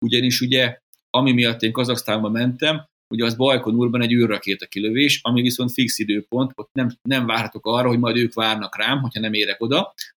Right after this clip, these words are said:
hanem az akkor van, amikor van, és az október huszonhatodika a kilövés időpontja,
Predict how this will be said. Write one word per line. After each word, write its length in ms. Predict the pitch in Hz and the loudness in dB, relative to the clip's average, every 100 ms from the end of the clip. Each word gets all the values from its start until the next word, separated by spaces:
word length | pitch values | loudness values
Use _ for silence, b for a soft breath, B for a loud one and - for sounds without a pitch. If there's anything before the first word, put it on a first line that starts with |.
| - | -2
hanem 120 | 127 | 2
az 100 | 131 | 2
akkor 360 | 139 135 113 113 | 2 0 -2 2
van, 160 | 127 | 2
amikor 400 | 120 117 117 120 | 2 0 0 0
van, 200 | 120 147 | 2 0
és 140 | 156 117 | 0 -2
az 80 | |
október 360 | 123 123 110 98 | -4 -4 -6 -6
huszonhatodika 640 | 117 117 107 104 98 95 | -6 -8 -6 -4 -2 -2
a 80 | 92 | -4
kilövés 520 | - 101 95 95 - - _ _ _ _ | -2 -4 -2 -2 -4 -10 _ _ _ _
időpontja, 800 | 101 117 113 139 143 160 180 180 | 0 0 2 0 0 0 -2 -4